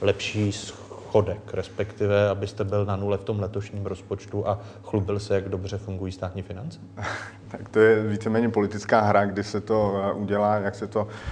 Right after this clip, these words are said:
Speaker 2: eh, načasuje. Tam z pohledu, eh, nějakého makroekonomického to nehraje zásadní roli, eh, přestože pro ty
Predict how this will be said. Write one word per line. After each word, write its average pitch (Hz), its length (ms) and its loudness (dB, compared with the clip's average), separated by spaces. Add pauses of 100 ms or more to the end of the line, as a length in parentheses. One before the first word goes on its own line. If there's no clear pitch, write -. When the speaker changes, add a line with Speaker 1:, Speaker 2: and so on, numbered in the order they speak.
(140)
Speaker 2:
eh, 95 220 2
načasuje. 101 640 2
Tam 101 420 0
z - 60 -12
pohledu, 101 580 0 (180)
eh, 90 40 -4
nějakého 101 400 0 (260)
makroekonomického 107 920 4
to 104 340 0
nehraje 101 460 4
zásadní 104 500 4
roli, 104 280 2 (400)
eh, - 40 -4
přestože 101 500 2
pro 104 180 0
ty 104 220 0